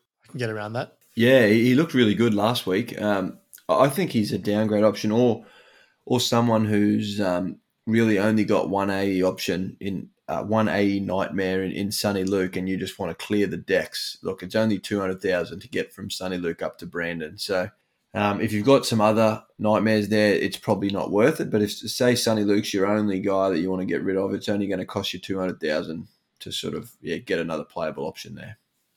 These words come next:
Speaker 1: Yep, very fair, very fair. All right, we'll move on to the next game. This is the Tigers and the Rabbitohs. This is Friday, six P M, over in Tamworth. So even though Tigers' home game, and much like the Rabbitohs last week, they've taken it regional.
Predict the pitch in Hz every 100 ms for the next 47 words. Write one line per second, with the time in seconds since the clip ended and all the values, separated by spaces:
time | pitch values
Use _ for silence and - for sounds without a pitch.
0 | _ _ - 117 - - 127 123 - 123
1 | 113 113 - 120 120 120 - 113 110 117
2 | _ _ _ _ _ - 127 120 123 147
3 | 151 143 135 143 127 127 127 - 135 131
4 | 127 123 - - 123 131 113 - 117 -
5 | 135 131 127 120 117 127 135 139 135 120
6 | 120 113 - 143 131 123 123 - - 127
7 | 127 127 _ _ _ _ - 147 160 156
8 | 117 - 117 123 104 98 - - - 113
9 | 110 127 127 123 117 - 139 135 131 120
10 | 127 113 117 123 165 135 _ _ 113 113
11 | 113 117 _ _ - 123 131 120 131 120
12 | 123 117 117 117 - 127 120 110 131 120
13 | 123 120 127 127 131 151 156